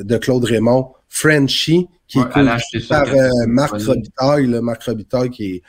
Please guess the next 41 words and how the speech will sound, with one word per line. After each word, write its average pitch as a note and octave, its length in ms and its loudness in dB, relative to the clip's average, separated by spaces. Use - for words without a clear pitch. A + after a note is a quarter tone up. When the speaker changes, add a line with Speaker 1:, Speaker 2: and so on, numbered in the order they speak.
Speaker 1:
un G#2+ 60 -4
auteur A2 280 -2
exceptionnel, A2 680 -4
il G#2+ 60 -4
a G2 40 -6
fait - 160 -10
Speaker 2:
Ouais. G2+ 120 -4
Speaker 1:
des G2 160 -10
ouvrages A#2 260 -2
de A#2+ 120 -2
baseball G2+ 460 -4
beaucoup. A#2 460 -4
Speaker 2:
Ouais. G2+ 80 -4
Speaker 1:
Euh, F#2+ 240 -4
puis - 140 -6
il G2+ 260 -2
était G#2+ 320 0
aussi, A2+ 480 0
euh, F#2+ 220 -4
le G2 120 -6
film B2 260 0
Un A2+ 140 2
été A2 240 -2
sans B2 240 0
point B2+ 200 0
de B2 60 6
coup - 120 -10
sûr. E3+ 360 0
Je - 60 -20
sais - 120 -20
pas C3+ 80 2
si C3 100 -10
t'avais B2 240 2
vu A#2+ 120 -4
ça - 220 0
avec C#3+ 180 0
Speaker 2:
Ben - 80 -6
Speaker 1:
Pierre C#3+ 120 2
Speaker 2:
oui. B2 120 2
Speaker 1:
Louis B2+ 100 -2
Funk. D#3 240 -2